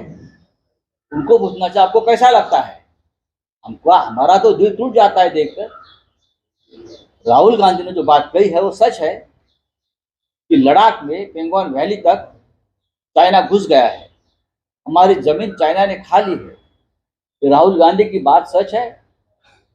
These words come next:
हमको भी मालूम है। अरुणाचल में चाइना घुसने की कोशिश करते हैं, करो सर्जिकल स्ट्राइक, हिम्मत आए तो चाइना पर, हिम्मत है तो चाइना पर सर्जिकल स्ट्राइक करके दिखाइए।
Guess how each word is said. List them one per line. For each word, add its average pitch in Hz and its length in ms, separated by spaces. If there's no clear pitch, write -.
हमको 147 260
भी 220 120
मालूम 202 360
है। 175 60
अरुणाचल 180 540
में 220 100
चाइना 202 300
घुसने 170 300
की 190 140
कोशिश 180 340
करते - 300
हैं, - 60
करो 214 240
सर्जिकल 196 460
स्ट्राइक, 165 320
हिम्मत 156 340
आए 135 100
तो 190 140
चाइना 185 320
पर, 220 240
हिम्मत 226 360
है 190 160
तो 214 260
चाइना 180 320
पर 180 220
सर्जिकल 151 440
स्ट्राइक 139 380
करके 131 220
दिखाइए। 113 400